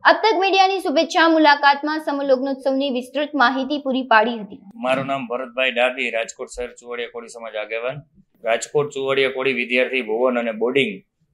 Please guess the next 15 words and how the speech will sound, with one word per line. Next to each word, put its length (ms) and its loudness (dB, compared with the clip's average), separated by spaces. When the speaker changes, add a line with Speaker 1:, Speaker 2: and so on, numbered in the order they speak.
Speaker 2:
દ્વારા 300 4
તેમજ 280 -2
સંત 260 -8
શ્રી 220 -8
વેલનાથ 320 -4
સમૂહ 300 -6
લગ્ન 240 -4
સમિતિ 500 -6
દ્વારા 260 -2
આજે 420 -6
આ 160 2
અઠ્યાવીસમાં 800 -2
સમૂહ 300 -8
લગ્નનું 480 -2
આયોજન 460 0